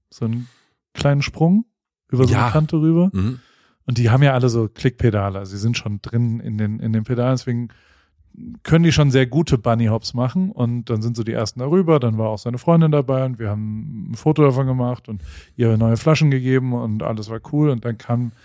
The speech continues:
Speaker 1: so die nächsten Gruppen und dann haben wir immer gerufen Bunny Hop, damit die Leute wissen, sie müssen ja so, es war schon ein amtlicher Bordstein,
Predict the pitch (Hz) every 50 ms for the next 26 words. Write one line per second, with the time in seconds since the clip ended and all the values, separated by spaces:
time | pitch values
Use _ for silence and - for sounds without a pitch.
0 | _ _ _ _ _ _ _ - 113 113 117 131 143 139 - - 135 117 123 143
1 | 160 - - 135 123 123 113 113 123 123 123 127 131 127 120 120 117 123 110 _
2 | - 127 117 127 156 143 - 135 120 107 120 110 117 113 110 98 104 95 - -
3 | 107 104 110 - - - - 113 107 117 120 120 127 117 123 123 120 123 113 113
4 | 113 120 117 107 123 117 110 107 113 107 113 - - - - 160 160 - 185 160
5 | 151 - 143 143 143 - 127 110 117 113 104 - 98 98 101 - - - - 53